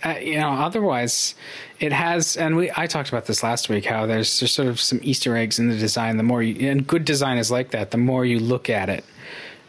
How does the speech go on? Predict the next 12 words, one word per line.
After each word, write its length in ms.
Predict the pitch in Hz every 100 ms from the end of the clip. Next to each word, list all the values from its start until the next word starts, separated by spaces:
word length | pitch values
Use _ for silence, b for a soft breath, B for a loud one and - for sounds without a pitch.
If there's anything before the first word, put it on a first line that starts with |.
| -
uh, 240 | 107 101
you 140 | 98 123
know, 80 | 113
it 100 | 104
appears 400 | - 139 127 117
on 100 | 110
its 140 | -
surface 640 | - 127 120 110 - - -
to 120 | 127
be 220 | 117 107
simple, 400 | - 139 131 131
or, 560 | 117 101 117 110 107